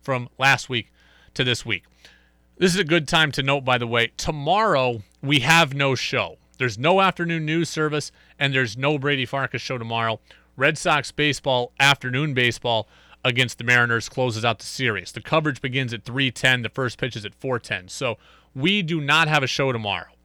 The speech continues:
But Thursday, we're gonna have former N F L tight end Anthony Becht on the show. He played for the Jets for a number of years. He's part of the Jets radio broadcast right now. So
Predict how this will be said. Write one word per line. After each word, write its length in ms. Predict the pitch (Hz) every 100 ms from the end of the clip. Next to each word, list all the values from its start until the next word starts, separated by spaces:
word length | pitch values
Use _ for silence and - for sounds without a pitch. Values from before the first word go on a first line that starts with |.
| _ - _ _ -
But 300 | 214 156 -
Thursday, 720 | - 240 247 - 139 117 113 _ _ -
we're 140 | 185
gonna 240 | 190 190
have 380 | 170 170 156 - _
former 640 | _ 165 190 196 185 185 170
N 120 | 170
F 140 | 147
L 200 | 165 156
tight 380 | - 160 151 139
end 240 | 151 139 143
Anthony 340 | 143 131 127
Becht 380 | 104 135 135 - _ _ -
on 160 | 127 120
the 80 | 110
show. 340 | - 117 113
He 120 | 123
played 340 | - 147 160 139
for 80 |
the 80 | 135
Jets 320 | 107 135 127
for 140 | - 120
a 40 |
number 320 | 120 123 117
of 100 | 107
years. 380 | 110 117 117 107
He's 140 | 120 98
part 260 | - 143
of 60 | 127
the 80 | 113
Jets 380 | 113 135 -
radio 360 | 127 127 123 120
broadcast 680 | 110 120 113 - 120 110 -
right 200 | 113 107
now. 260 | 110 110 120
So 280 | - 113